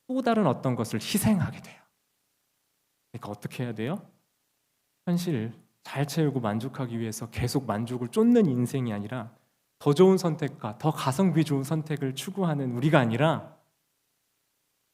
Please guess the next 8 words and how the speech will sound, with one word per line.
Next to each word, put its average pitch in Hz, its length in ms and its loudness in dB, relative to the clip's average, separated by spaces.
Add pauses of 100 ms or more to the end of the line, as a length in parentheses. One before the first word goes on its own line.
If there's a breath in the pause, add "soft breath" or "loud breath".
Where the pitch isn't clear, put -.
(240)
하나님이 165 340 2
원하시는 110 540 -2
선택할 185 600 0
수 - 200 -8
있는 113 200 -6
우리가 107 240 -8
되길 107 300 -6
바랍니다. 95 580 -10